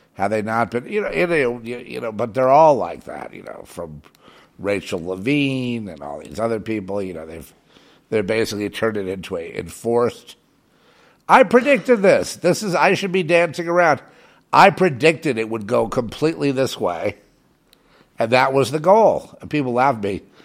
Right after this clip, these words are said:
I'd always say, "Yeah, when the, when the P is on L G B T Q, you know, put the P on there. That's the whole goal." Well, they don't need to put the P on it. It's already in-,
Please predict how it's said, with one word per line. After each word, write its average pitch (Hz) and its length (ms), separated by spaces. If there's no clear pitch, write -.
I'd 127 180
always 156 280
say, 147 200
"Yeah, 143 280
when 120 280
the, 123 140
when 123 240
the 123 100
P 180 300
is 131 160
on 120 140
L 120 140
G 107 160
B 101 180
T 95 220
Q, 98 300
you 107 140
know, 107 280
put 135 180
the 120 100
P 175 300
on 131 180
there. 110 140
That's 127 280
the 123 120
whole 120 140
goal." 117 500
Well, 143 160
they 175 80
don't 190 180
need 196 180
to 160 60
put 139 220
the 123 80
P 120 220
on 87 200
it. 73 240
It's 110 200
already 147 760
in-, 120 320